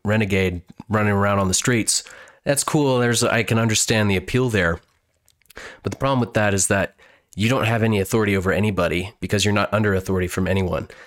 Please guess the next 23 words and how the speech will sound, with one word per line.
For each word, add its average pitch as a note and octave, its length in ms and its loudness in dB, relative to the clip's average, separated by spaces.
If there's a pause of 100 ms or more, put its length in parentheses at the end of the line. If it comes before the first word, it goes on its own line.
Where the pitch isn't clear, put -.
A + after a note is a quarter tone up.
(240)
The A2 80 0
soldier C#3 400 2
that - 360 -2
came A2+ 280 2
to, G2 400 2
uh, F2+ 160 0
you G#2 180 0
know, G2+ 120 0
that, - 240 -4
that G2+ 160 -2
famous A2+ 240 0
story G#2 260 2
of F#2 160 -2 (400)
where G#2+ 120 -2
Jesus A2+ 300 0
said, G2 300 0 (140)
"Wow, A#2 180 2
I've G#2 160 0
never A#2 180 2
seen G#2+ 240 0
faith C3+ 300 -2
like G2 200 -2
this." - 360 -2